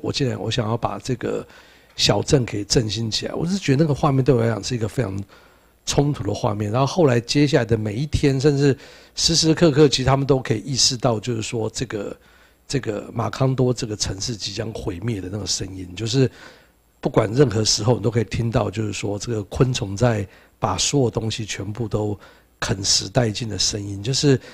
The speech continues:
但他们在这样子的情况之下，还是可以纵情享乐。我觉得这件事情是也反映了某些人类的特质，就是说大家对于这种末日的来临，其实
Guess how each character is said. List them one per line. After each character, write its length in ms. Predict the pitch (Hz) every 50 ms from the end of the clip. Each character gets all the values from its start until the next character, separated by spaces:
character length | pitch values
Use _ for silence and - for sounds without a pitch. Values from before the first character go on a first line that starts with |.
| - - _
但 120 | - 160
他 140 | 147 131 160
们 100 | 151 156
在 160 | 151 175 156
这 160 | 135 - - 185
样 80 | 147
子 100 | 117 110
的 20 | 107
情 180 | - - 113
况 160 | 131 131 113
之 140 | 104 - 123
下， 120 | 117 - 131
还 220 | 107 - 113 117
是 160 | 117 - -
可 180 | 135 - - 139
以 160 | 135 123 101 - - - - _ _ _ _ -
纵 200 | - 180 127 110
情 220 | - - 104 107
享 260 | 107 - 113 85 80 87
乐。 180 | 104 107 87 - - - - - - - -
我 120 | 139 156
觉 120 | 160 226
得 80 | 254 - - - _
这 160 | - - 277
件 200 | 240 - 254 247
事 180 | 214 - - 233
情 260 | 185 - 175 147 143
是 400 | 135 - - 190 180 156 127 104 -
也 240 | - 123 120 120 113
反 320 | - - - - 98 98 131
映 140 | 175 165
了 120 | 127 113 104
某 160 | 98 98 98
些 400 | - - 139 135 131 135 139 131 - - - - - _ _ _ _ _
人 280 | 120 120 120 113 120 147
类 180 | 165 147 123
的 380 | 107 110 110 107 107 107 - - - _ -
特 240 | - - 156 117
质， 340 | 95 - - - - - - - _ _ _ _ _ _ _ _ _
就 140 | - 147 147
是 60 | 127
说 280 | 151 147 135 131 120 - _
大 240 | - 156 151 147 143
家 60 | 139 - _ _ _ _ _ _ _ _ _ _ _ _ _ _ _ _ _
对 160 | - 160 143
于 100 | 127 120
这 160 | 117 - 151
种 320 | 123 120 113 98 98 107 104 127
末 240 | 151 165 147 131
日 120 | 123 135 139
的 200 | 113 110 110 107
来 180 | 101 101 98
临， 300 | 104 117 117 107 92 98
其 160 | 101 - - 107
实 260 | 107 123 120 110